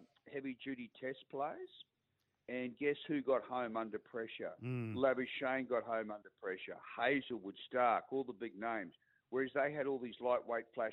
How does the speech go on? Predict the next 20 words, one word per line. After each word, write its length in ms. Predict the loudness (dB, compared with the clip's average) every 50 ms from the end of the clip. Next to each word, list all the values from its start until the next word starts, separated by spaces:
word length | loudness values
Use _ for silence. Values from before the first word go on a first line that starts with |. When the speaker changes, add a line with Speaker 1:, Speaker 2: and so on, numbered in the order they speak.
| -2
Speaker 1:
Harrys, 240 | -2 -2 0 0 -2 -4
and 120 | -6 -6
they're 80 | -6 -6 -6 -2
still 180 | 2 2 2 2
picking 360 | 2 -2 -4 -4 -4 -6 -6
them. 140 | -6 -8 -8 -14 _ _ _ _ _ _ _ _ _ 0 2
I, 100 | 4 4 4 2
I, 160 | 0 0 0 0 -4 -6 -10 _ _ _ -4
they've 280 | 0 0 0 0 0 -2
done 240 | -2 -2 -2 -2 -6 -10 -14 -16 -12
really 380 | -4 0 2 2 2 2 0 -2
well 240 | 0 0 0 0 0
in 80 | 0
the 80 | -2 -6 -8 -6
Test 300 | -6 -6 -6 -8 -8 -10
arena, 420 | -6 -2 -2 0 0 -2 -4 -4 -4
England, 320 | -6 -6 -6 -8 -8 -8 -10 -10 -4
in 80 | 2
the 80 | 4 6
last 360 | 8 8 8 8 8 6 4